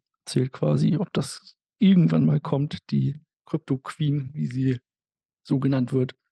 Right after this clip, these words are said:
Ist auf jeden Fall eine, ähm, n-, spannende Sache. Ich war gerade ein bisschen abgelenkt, während du das Ganze erzählt hast, denn ich habe noch eine Breaking N F T News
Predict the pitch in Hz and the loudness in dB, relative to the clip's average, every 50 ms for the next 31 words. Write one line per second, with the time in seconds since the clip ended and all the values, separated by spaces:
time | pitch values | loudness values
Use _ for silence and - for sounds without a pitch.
0 | _ _ _ _ _ _ _ _ _ _ _ _ _ _ - 185 - - 135 123 | _ _ _ _ _ _ _ _ _ _ _ _ _ _ -2 0 0 0 0 2
1 | 139 151 156 147 143 - 147 135 135 139 143 - - - 147 147 135 131 131 135 | 4 4 4 2 0 0 0 0 0 0 -2 -4 -6 -4 -2 0 2 2 2 2
2 | 135 151 156 131 - _ _ _ _ _ _ - 120 120 117 117 117 147 135 - | 2 2 0 -2 -4 _ _ _ _ _ _ -6 -4 -4 -2 -2 -2 -4 -6 -10
3 | _ _ _ _ _ _ _ _ _ _ _ - 135 113 - _ _ - 139 - | _ _ _ _ _ _ _ _ _ _ _ -12 -10 -10 -12 _ _ -12 -10 -8
4 | - - - 180 180 165 156 139 160 156 - - 123 123 _ _ _ _ _ - | -6 -4 -4 -2 0 0 0 0 0 -2 -2 -4 -6 -8 _ _ _ _ _ -14
5 | - - 147 147 180 - - 190 180 180 170 160 156 - _ _ - 170 151 151 | -10 -10 -8 -8 -6 -6 -4 -2 0 0 0 0 -2 -4 _ _ -6 -4 -4 -4
6 | 147 - - - - - - 143 139 139 156 147 - - 139 147 151 139 151 143 | -4 -6 -10 -20 -10 -6 -2 0 0 0 -2 -2 -4 -2 -2 -2 -2 -2 -4 -4
7 | 139 131 - 160 139 143 - - - - - - 165 165 - - 147 147 - _ | -4 -4 -2 -2 -4 -2 -2 -4 -4 -4 -2 -2 -2 0 0 -2 -4 -4 -6 _
8 | _ _ _ _ _ _ _ 175 151 139 - 156 147 - 147 143 123 - 156 143 | _ _ _ _ _ _ _ -4 -4 -4 -2 -4 -4 -4 -4 -4 -2 0 0 2
9 | 135 131 127 143 151 - 160 170 _ - 143 143 170 202 196 196 - - 151 156 | 2 2 2 2 0 -2 -4 -8 _ -2 0 2 2 2 0 -2 0 0 0 2
10 | 160 - - 139 151 143 135 - - - 190 196 226 220 127 - - - - - | 0 0 0 0 0 0 -2 -4 -2 0 2 4 4 4 2 0 -2 -6 -8 -12
11 | - | -16